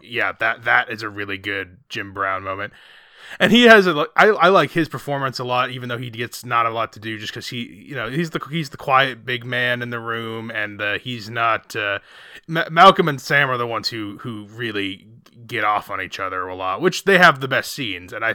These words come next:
and the guy who played Malcolm X too, like, I thought he was good. Um, and I don't know if it was his portrayal, the writing, the directing, or what it was, but the way Malcolm X comes off in this is a l-, a little more, um,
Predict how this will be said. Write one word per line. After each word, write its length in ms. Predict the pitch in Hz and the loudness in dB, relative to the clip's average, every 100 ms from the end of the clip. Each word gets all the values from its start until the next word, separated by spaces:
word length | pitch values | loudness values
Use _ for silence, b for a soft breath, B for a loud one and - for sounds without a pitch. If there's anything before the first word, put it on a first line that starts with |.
| - | -4
and 260 | 123 107 104 B B B B | -8 -8 -10 B B B B
the 140 | 226 | -6
guy 160 | 247 226 | 0 2
who 80 | 202 | 4
played 180 | 196 165 | 4 8
Malcolm 320 | 160 - 131 | 8 6 -2
X 240 | 135 - | -2 -2
too, 240 | - 147 135 | -2 -2 0
like, 180 | 120 131 | -2 0
I 60 | |
thought 180 | 135 151 | 0 2
he 100 | 151 | 0
was 160 | 131 113 | -2 -4
good. 500 | 135 127 120 117 - | -2 0 -2 -4 -2
Um, 480 | 120 107 101 101 - B B B | 2 2 0 -10 -20 B B B
and 160 | 135 127 | 2 4
I 100 | 139 | 6
don't 180 | 147 143 | 4 0
know 140 | 131 | -2
if 100 | 120 | -4
it 60 | 139 | -6
was 200 | 123 - | -8 -2
his 320 | 170 165 147 | 0 0 -4
portrayal, 680 | - 151 - 151 151 147 139 | -12 -6 0 2 4 2 0
the 140 | 127 | -4
writing, 420 | 127 131 131 131 | -2 -2 -2 -6
the 60 | 120 | -6
directing, 400 | 120 120 117 120 | -4 -2 -2 -6
or 60 | |
what 120 | 117 113 | -6 -6
it 60 | |
was, 260 | 113 117 113 | -4 -4 -4
but 180 | 117 - B B B - | -8 -8 B B B -8
the 120 | 127 | -4
way 260 | 123 139 143 | 0 0 2
Malcolm 360 | 135 135 139 | 4 2 0
X 160 | 131 - | -6 -6
comes 200 | 120 123 | -8 -2
off 180 | 120 127 | -2 -2
in 60 | |
this 200 | 127 - | -8 -8
is 120 | 104 | -8
a 40 | 110 | -6
l-, 320 | 107 110 117 | -6 -8 -10
a 40 | 139 | -8
little 200 | 139 135 | -6 -6
more, 360 | 127 123 120 | -4 -2 0
um, 420 | 110 107 101 95 | 2 0 -4 -12